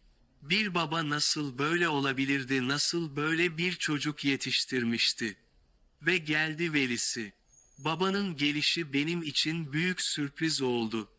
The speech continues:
Çünkü babanın görünüşü hiç de sünnete uygun yaşıyormuş izlenimini vermiyordu.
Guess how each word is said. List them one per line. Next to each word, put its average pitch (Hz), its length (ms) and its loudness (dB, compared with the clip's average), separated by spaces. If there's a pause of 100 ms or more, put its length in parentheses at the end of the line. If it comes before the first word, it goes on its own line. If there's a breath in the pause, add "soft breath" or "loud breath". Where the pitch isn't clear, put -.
(560)
Çünkü 196 500 0
babanın 151 520 0
görünüşü 139 680 2
hiç - 360 -2
de 156 120 2
sünnete 139 600 0
uygun 135 500 2
yaşıyormuş 156 840 2
izlenimini 143 720 0
vermiyordu. 117 840 0